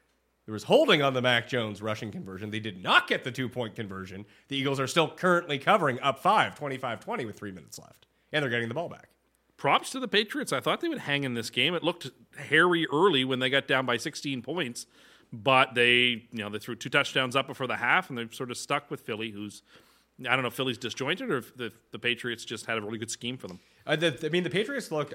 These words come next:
Speaker 1: unstoppable two consecutive drives. And Bourne's actually been quite good. He caught the, and another guy, two touchdowns. If so-, if someone has one touchdown today, chances are they have two.
Speaker 2: And there are people you've never heard of, or at least would never have played in fantasy, who all had two touchdowns today.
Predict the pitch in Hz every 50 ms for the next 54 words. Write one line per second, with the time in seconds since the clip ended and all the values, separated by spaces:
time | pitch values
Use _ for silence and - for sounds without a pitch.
0 | - 139 139 143 139 - - - - 139 131 131 - 117 98 90 87 - - 120
1 | 113 110 117 95 113 110 104 117 104 95 90 85 101 98 92 92 67 65 76 -
2 | - 147 156 117 123 151 220 254 220 147 123 - 135 123 110 - 123 113 104 -
3 | 139 117 123 175 170 - 117 107 - - _ - 101 95 92 - _ _ _ _
4 | _ - 113 175 214 311 277 262 165 101 - - _ - 285 285 349 330 339 -
5 | 320 277 151 101 82 - - - _ - _ 131 135 143 220 233 240 180 147 -
6 | 220 277 320 330 240 190 196 233 247 240 233 240 240 - 240 233 220 226 220 226
7 | 240 233 185 - 185 180 - 185 202 175 175 175 165 151 127 - - 135 113 -
8 | - 160 156 160 156 160 151 135 - 170 180 - 175 160 151 143 127 113 120 123
9 | 135 156 165 180 185 190 190 185 151 165 175 170 147 127 120 110 127 143 139 127
10 | 135 147 160 185 208 - 160 160 147 139 143 156 160 165 165 151 151 131 - -
11 | - - 151 156 151 139 127 120 120 117 113 110 - 127 123 120 110 - - 101
12 | 90 92 127 - - 143 131 117 117 120 - 117 110 - 107 98 - - 90 85
13 | - - 92 82 78